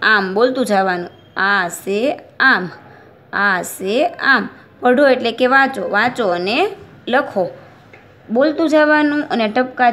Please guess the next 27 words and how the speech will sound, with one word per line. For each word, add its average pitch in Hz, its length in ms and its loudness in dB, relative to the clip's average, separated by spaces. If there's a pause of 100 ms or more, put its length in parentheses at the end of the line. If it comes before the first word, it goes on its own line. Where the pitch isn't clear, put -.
છે 214 160 -2
એની 208 220 -2
ઉપર 202 200 -2
લીટી 240 300 -4
કરીને 196 320 -2
ઘૂંટવાનું. 254 420 0
આપણે 220 240 0
આગળ 247 220 2 (160)
અ - 20 4 (160)
જોઈ 311 200 2
ગયા 302 160 4
ને, 202 40 2 (160)
અ 240 80 4 (120)
છે 233 160 0
અજગર, 196 280 -2 (680)
એમાં 285 240 0
શું 339 140 0
કર્યું 247 320 0
હતું? 240 160 -4 (500)
તો 214 100 -6
કેવી 233 360 -2
રીતના? 220 240 -6
પહેલાં 240 240 2
જ - 80 -10
કલર 262 260 2
પૂરવાનો 269 460 0
હતો, 262 260 0